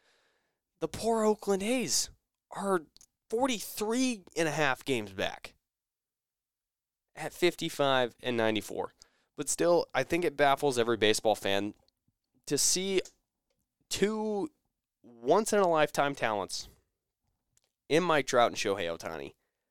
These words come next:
not able to have a team success. Their personal ex-, success is, is out,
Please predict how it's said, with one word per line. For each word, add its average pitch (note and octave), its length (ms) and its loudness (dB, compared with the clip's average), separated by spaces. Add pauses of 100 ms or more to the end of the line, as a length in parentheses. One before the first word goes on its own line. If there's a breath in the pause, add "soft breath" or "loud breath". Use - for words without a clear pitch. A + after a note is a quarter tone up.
(640)
not C#3+ 400 0
able C#3+ 340 4
to - 160 -10
have C3 460 0 (120)
a A#2 140 -6
team D#3+ 560 -2
success. - 720 -2 (1080)
Their D3 180 4
personal G3+ 680 2
ex-, - 220 -4 (200)
success D3+ 600 2
is, A#2+ 340 0
is B2+ 220 2
out, B2 320 4